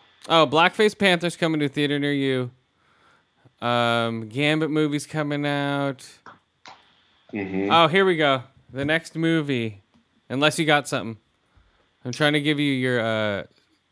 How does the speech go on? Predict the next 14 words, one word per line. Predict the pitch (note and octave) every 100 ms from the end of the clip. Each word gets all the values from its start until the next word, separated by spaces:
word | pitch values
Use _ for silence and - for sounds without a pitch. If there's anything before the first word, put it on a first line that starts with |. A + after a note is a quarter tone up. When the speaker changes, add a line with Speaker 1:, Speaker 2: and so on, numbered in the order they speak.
| _
Speaker 1:
uh, | G#2+ G#2+ G#2 G2 - _ _ _
room | A2+ A#2 B2+ C3
here | B2+ A2
since | A2+ G#2+
you | A2
weren't | A2+ -
on | G#2 G#2+ G#2
last | G2+ G2 G#2
week. | F#2+ F#2 _ _ _ _ -
Speaker 2:
Oh, | B2 A#2
no | G#2+ G2
worries. | E2 D2 - - - A#2+
Speaker 1:
No. | A#2 D#3 D3+ C3
Speaker 2:
Um, | A2